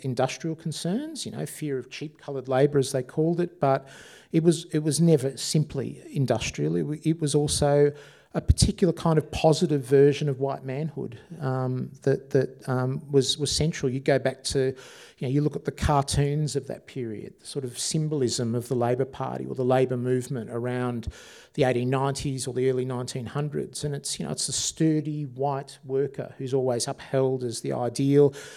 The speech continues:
and they'll be contrasted with various others, which could be, you know, um, Melanesian labourers or Chinese, or, or indeed Mister Fat, you know, a, a capitalist with a, a, a top hat and usually a great big belly and, and, and, and a,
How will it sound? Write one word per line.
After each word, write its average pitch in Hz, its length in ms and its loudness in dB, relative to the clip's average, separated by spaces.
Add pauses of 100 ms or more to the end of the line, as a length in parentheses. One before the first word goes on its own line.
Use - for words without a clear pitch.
(180)
and 151 120 2
they'll 139 120 2
be 135 120 -2
contrasted 143 800 0
with 135 120 0
various 143 420 4
others, 143 480 0
which - 220 -2
could 143 260 -2
be, 131 300 4 (400)
you 151 100 0
know, 127 160 2 (140)
um, 117 320 -6
Melanesian 143 640 4
labourers 143 800 4
or - 120 -12
Chinese, 143 1000 4 (340)
or, 190 260 6
or 180 180 10
indeed 170 300 4
Mister - 260 2
Fat, - 380 -4 (120)
you 143 100 -10
know, 151 300 -6
a, 131 300 -2
a 120 60 -2
capitalist 131 640 -4
with 135 140 -10
a, 127 360 -4 (120)
a, 156 40 -8
a - 20 -6
top - 300 -12
hat 139 380 -12
and 139 140 -6
usually 131 220 -6
a - 20 -6
great 131 260 -6
big 120 180 -14
belly 135 400 0
and, 127 220 -4
and, 131 220 -6
and, 127 260 -4
and 123 380 -8
a, 120 100 -8